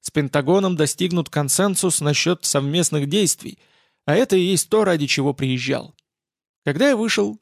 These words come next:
чистенький и освежённый, она вынула из стенного шкафа тонкостенные фужеры, а я достал из соседнего бутылку шампанского. Она взглянула с интересом.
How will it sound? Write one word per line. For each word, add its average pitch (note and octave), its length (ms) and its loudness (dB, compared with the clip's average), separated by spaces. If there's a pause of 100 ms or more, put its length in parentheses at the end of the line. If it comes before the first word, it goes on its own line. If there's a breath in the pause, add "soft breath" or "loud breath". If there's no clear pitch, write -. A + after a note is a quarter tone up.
чистенький F#3+ 560 -2
и - 140 0
освежённый, G#3+ 680 0 (480 soft breath)
она C#3+ 280 0
вынула D3+ 360 0
из C#3 120 0
стенного C#3 520 -2
шкафа G3+ 380 -4
тонкостенные D3 800 -4
фужеры, C#3 520 -2 (460)
а D3+ 120 0
я G3+ 140 4
достал F3 380 0
из C#3 80 0
соседнего A3+ 600 0
бутылку D3 480 -4
шампанского. - 640 -8 (1040)
Она C#3+ 260 0
взглянула E3 480 0
с C3 120 -4
интересом. C3+ 540 -4